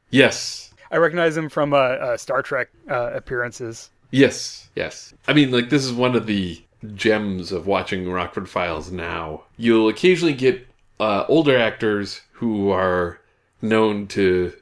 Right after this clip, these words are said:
Speaker 1: the generation when Rockford Files airs, and then you'll get a bunch of young actors or younger actors who are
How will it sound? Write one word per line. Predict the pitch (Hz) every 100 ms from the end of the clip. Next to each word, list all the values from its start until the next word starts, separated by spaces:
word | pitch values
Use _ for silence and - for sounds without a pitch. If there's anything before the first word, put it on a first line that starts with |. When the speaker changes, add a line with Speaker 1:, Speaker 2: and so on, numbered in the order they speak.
| -
Speaker 1:
the | 95 101 101
generation | 98 120 113 107 101 - 98 92 92 - -
when | 90 80 80 - _ _
Rockford | 95 90 - 92 85
Files | - 90 85 87 -
airs, | 98 104 98 92 85
and | 104 104
then | 104
you'll | 104
get | 98 104 -
a | 92
bunch | 95 104 98
of | 104
young | 101 101
actors | 95 92 101 90 85 -
or | - 92 90 87 87 - - _ -
younger | 92 104 101 92
actors | 90 80 92 82
who | 92
are | 82